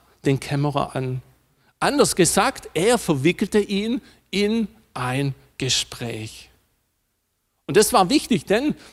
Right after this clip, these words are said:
sonst hätte der Wagen vielleicht gar nicht angehalten. Sonst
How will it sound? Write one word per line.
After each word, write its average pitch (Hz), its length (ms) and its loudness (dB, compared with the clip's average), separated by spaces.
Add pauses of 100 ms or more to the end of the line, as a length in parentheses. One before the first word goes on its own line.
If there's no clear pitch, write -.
sonst 220 640 0
hätte 170 240 2
der 160 160 2
Wagen 175 320 0
vielleicht 170 320 0
gar 165 140 2
nicht 185 160 2
angehalten. 147 800 -4 (540)
Sonst - 540 0